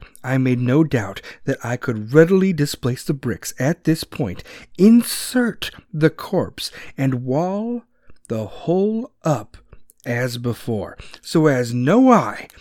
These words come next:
could detect anything suspicious. And in this calculation I was not deceived. By means of a crowbar, I easily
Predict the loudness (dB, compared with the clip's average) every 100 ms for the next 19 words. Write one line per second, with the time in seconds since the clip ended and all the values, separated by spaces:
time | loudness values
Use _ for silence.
0 | -20 -6 0 0 0 -4 -6 -8 -18 -20
1 | -20 _ _ 4 10 10 10 4 -10 -12
2 | -16 _ -10 -6 -6 -6 -10 -10 -14 -16
3 | -16 -2 0 0 2 6 8 8 6 2
4 | 2 -6 -2 -2 0 0 0 0 0 0
5 | -2 -4 -18 -12 -4 0 2 2 -2 -2
6 | -2 0 2 0 -2 -4 -2 -2 -2 0
7 | 0 0 -2 -10 -16 -6 -2 2 4 4
8 | 4 2 0 -6 -20 -20 _ _ _ -6
9 | -2 0 -2 -6 -2 4 4 2 -2 -6
10 | -8 -4 -2 -4 _ 2 4 4 0 -4
11 | -8 -16